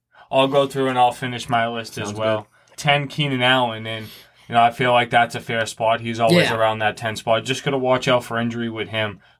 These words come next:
Speaker 1: But his, his value is only getting better with Justin Herbert being there. Nine, Terry McLaurin. And honestly, I, I really wish I coulda had him higher. You know, maybe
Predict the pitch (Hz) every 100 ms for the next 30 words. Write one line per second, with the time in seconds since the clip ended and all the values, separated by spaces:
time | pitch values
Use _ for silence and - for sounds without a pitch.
0 | - 82 123 123 127 117 - - - 127
1 | 123 113 - 113 117 127 123 113 101 113
2 | 113 113 113 110 110 123 104 110 104 -
3 | 101 110 107 92 107 101 101 101 98 -
4 | - _ 120 127 151 139 135 139 135 131
5 | 127 127 135 135 113 - 131 147 - 156
6 | 104 - 123 123 147 143 127 117 120 123
7 | 113 113 127 113 110 110 107 101 107 104
8 | 104 101 113 107 117 117 120